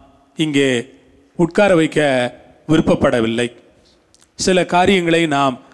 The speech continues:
ஒழுங்குகளை பின்பற்ற விரும்புகிறோம். அரசாங்கத்தினுடைய அந்த கட்டுப்பாட்டு விதிகளை நாம் மதிக்க வேண்டும்.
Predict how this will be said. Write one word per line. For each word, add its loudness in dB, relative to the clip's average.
ஒழுங்குகளை 2
பின்பற்ற -2
விரும்புகிறோம். 0
அரசாங்கத்தினுடைய 0
அந்த 0
கட்டுப்பாட்டு 0
விதிகளை 2
நாம் -2
மதிக்க 0
வேண்டும். 0